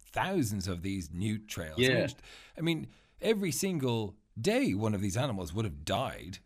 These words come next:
Speaker 1: Like, so wh-, why do we have so, I mean, even if you think about dinosaurs
Speaker 2: Yeah. Mm.
Speaker 1: worldwide, even dinosaur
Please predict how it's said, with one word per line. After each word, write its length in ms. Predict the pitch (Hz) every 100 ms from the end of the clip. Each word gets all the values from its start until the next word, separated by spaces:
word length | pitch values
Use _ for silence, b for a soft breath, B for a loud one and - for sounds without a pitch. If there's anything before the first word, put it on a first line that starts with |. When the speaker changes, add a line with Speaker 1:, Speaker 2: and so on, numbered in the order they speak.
| -
Speaker 1:
Like, 180 | 123 -
so 140 | -
wh-, 280 | 143 123 -
why 420 | 123 139 226 233
do 160 | 165 180
we 80 | 160
have 200 | 165 127
so, 320 | - 175 185 B B
I 60 | 151
mean, 120 | 170
even 180 | 185 226
if 80 | 240
you 60 | 147
think 200 | 139 120
about 200 | 113 - 98
dinosaurs 540 | 113 135 160 135 120
Speaker 2:
Yeah. 60 | 113
Mm. 40 |
Speaker 1:
worldwide, 680 | 123 117 107 135 190 123 80
even 320 | 208 277 220
dinosaur 920 | 123 156 262 147 - 101 95 95 101